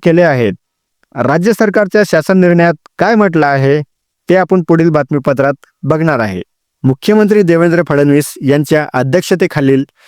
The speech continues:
वीस मार्च दोन हजार पंचवीस रोजी झालेल्या बैठकीत देण्यात आलेल्या निर्देशांस अनुसरून राज्यात सध्या स्थितीत राबविण्यात येणाऱ्या सर्वसमावेशक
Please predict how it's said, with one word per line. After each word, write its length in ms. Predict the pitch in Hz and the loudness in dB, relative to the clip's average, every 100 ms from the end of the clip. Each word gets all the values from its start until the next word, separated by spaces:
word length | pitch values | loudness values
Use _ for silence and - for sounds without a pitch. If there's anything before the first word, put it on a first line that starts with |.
| - _ - | -20 _ -4
वीस 300 | 127 196 185 | 0 0 0
मार्च 320 | 185 185 165 | 0 0 -2
दोन 220 | 147 156 | 0 2
हजार 220 | 160 160 | 2 0
पंचवीस 420 | 151 151 143 156 139 | 0 -2 0 0 2
रोजी 300 | 131 123 139 _ - 113 | 0 0 -4 _ -10 -4
झालेल्या 380 | 127 147 190 | 0 2 2
बैठकीत 500 | 175 170 151 151 165 - - 113 | 2 0 -2 0 -2 -2 -10 -2
देण्यात 300 | 131 147 190 | 0 0 0
आलेल्या 380 | 160 156 160 160 - | 0 0 0 -2 -2
निर्देशांस 720 | 135 139 139 143 147 151 - - | -2 0 -2 -2 -2 -2 -8 -6
अनुसरून 580 | 131 170 - 151 156 139 - 117 | 0 0 2 0 0 -2 -4 -4
राज्यात 480 | 123 123 143 - - - | -2 -2 -2 -4 -14 -6
सध्या 320 | 180 180 220 | -4 -2 -2
स्थितीत 340 | - 196 208 | 0 0 2
राबविण्यात 480 | 180 160 170 170 165 | 2 2 2 2 2
येणाऱ्या 400 | 156 151 143 147 - _ - | 0 0 0 -2 -8 _ -6
सर्वसमावेशक 960 | - 202 233 202 190 185 - 170 165 | 0 2 2 2 2 2 2 -2 -2